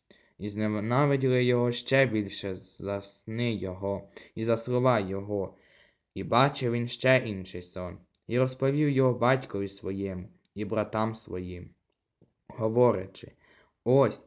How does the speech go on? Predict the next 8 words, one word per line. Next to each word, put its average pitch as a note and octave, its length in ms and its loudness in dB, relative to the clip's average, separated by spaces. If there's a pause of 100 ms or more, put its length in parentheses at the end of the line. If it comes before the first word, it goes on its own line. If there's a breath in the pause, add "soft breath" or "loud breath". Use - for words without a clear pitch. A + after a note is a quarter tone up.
(160)
я A2 160 0
бачив C3 380 2
ще C3 360 2
сон, F#2 320 -6 (340 soft breath)
ось B2+ 380 2
сонце E3+ 460 0
і G2+ 120 -6
місяць, C3 640 -4